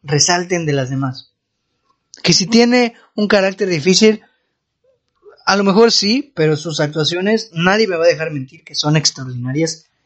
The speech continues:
y me gusta mucho, ¿no? Otro actor que me gusta mucho, que siempre, antes los confundía, es Matthew McConaughey. Matthew McConaughey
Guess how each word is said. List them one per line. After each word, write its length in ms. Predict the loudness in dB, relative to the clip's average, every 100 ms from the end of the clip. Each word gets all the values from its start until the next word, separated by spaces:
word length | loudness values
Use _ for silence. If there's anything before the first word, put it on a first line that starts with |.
| -6
y 80 | 0
me 100 | 4
gusta 320 | 4 4 2
mucho, 440 | 0 -2 -6 -14
¿no? 240 | -16 -16 -18 _ _ _ _ _ _ _ _ _ -20 -20 -20 -20 _ _ _ -2
Otro 300 | 0 4 2
actor 320 | 4 2 2
que 100 | 0
me 120 | 0
gusta 240 | -2 0
mucho, 520 | 2 2 2 0 -2 -8
que 220 | -4 0
siempre, 340 | 4 4 6 4
antes 280 | 4 0 -2
los 160 | -2 0
confundía, 460 | 0 0 2 2
es 80 | 2
Matthew 240 | 0 -2 0
McConaughey. 480 | 0 -2 -4 -2
Matthew 260 | -2 -2 -2
McConaughey 600 | -4 -2 -2 0 -2 -4